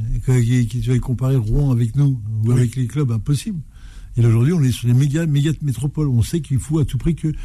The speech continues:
Speaker 1: ces clubs-là fonctionnent. Et après, les autres clubs vont se stabiliser en dessous.
Speaker 2: Mm.
Speaker 1: C'est un peu l'histoire de P S G, du deuxième grand club à Paris.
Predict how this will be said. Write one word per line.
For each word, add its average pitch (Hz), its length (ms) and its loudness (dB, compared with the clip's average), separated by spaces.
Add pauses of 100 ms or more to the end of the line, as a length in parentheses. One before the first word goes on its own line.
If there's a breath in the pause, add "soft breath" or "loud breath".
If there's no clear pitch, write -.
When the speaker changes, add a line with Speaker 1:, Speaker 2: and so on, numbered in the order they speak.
(220 loud breath)
Speaker 1:
ces - 140 -2
clubs-là 139 200 2
fonctionnent. 135 400 2
Et 143 140 2
après, 180 300 2
les 135 220 2
autres 165 160 -2
clubs 165 220 0
vont 143 100 0
se 113 160 0
stabiliser 135 500 2
en 190 100 2
dessous. 165 380 0 (180 loud breath)
Speaker 2:
Mm. 151 40 -10 (160 loud breath)
Speaker 1:
C'est 117 120 -2
un - 20 2
peu 156 100 2
l'histoire 151 240 2
de 123 200 4
P 110 200 -2
S 123 80 4
G, 123 240 0
du 123 140 -2
deuxième 135 320 2
grand 127 180 0
club 147 240 -2
à 127 40 0
Paris. 139 380 -2